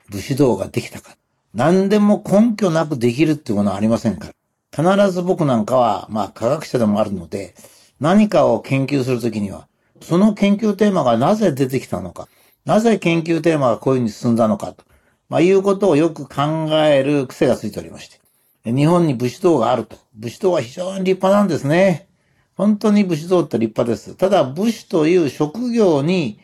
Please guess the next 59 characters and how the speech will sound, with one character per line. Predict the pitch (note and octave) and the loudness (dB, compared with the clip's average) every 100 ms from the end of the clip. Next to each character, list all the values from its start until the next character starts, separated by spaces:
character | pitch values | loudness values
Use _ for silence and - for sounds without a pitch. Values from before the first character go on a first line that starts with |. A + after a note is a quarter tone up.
| _ _ _ _ | _ _ _ _
ま | B2 | -6
あ、 | A#2 | -2
連 | D#3 G#3 | 0 2
結 | A3 G3 | 0 -2
し | - | -2
て | A3+ | 0
る | G3+ | 0
ん | |
で | G#2 | -4
す | - | -2
ね。 | F#3+ A#3 | 0 0
で | E3+ F#3+ | -2 -4
す | - | -2
か | D3+ | 0
ら、 | |
ま | A#2+ A2 | 2 0
あ、 | |
武 | B2 | 0
士 | B2 B2 | -2 0
道 | A#2+ | 0
と | G2+ | 0
い | G2 | -4
う | |
わ | F#2 | -4
け | |
で | F#2 | -8
す | F2 | -10
け | F2+ | -12
ど。 | F2+ F2 _ _ _ | -14 -18 _ _ _
じ | D3 G#3 | -2 0
ゃ | |
あ、 | |
武 | E3+ F3 | 0 -4
士 | F3+ | -4
道 | B3+ C4+ G#3+ | 2 4 4
が | E3 | 2
ど | D3 G3+ | 2 0
う | A#3+ | 0
し | G#3 | -2
て | |
で | D#3 F3+ | -2 -2
き | F3 | -2
た | E3 | -4
の | D3 | -4
か | C3+ D#3+ | 0 -2
っ | D3 | -2
て | |
い | D3 | -6
う | |
の | A#2 | -6
を | |
ず | G#2 C#3+ | -4 -2
っ | F#3 G#3 G#3 - | 0 -2 -6 -14
と | - | -8
考 | F3 G3 G3+ | -4 0 0
え | |
て | E3+ C#3 | 0 -4
い | |
く | B2 | -8